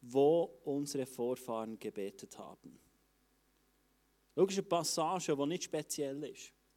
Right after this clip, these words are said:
die du vielleicht einfach überflogen hast. Aber weisst du, was ich glaube?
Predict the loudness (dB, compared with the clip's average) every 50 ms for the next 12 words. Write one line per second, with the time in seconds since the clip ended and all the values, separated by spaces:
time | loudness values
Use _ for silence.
0 | _ _ -8 -8 -8 -6 -2 0 0 2 2 2 0 0 0 -2 -4 -4 -6 -4
1 | -4 -4 -4 -4 -4 -6 -6 -6 -8 -10 -12 -16 -16 _ _ _ _ _ _ _
2 | _ _ _ _ _ _ _ _ _ _ _ _ _ _ _ _ _ _ _ _
3 | _ _ _ _ -4 2 4 4 6 4 4 0 0 0 2 2 2 2 2 2
4 | 0 -2 -4 -10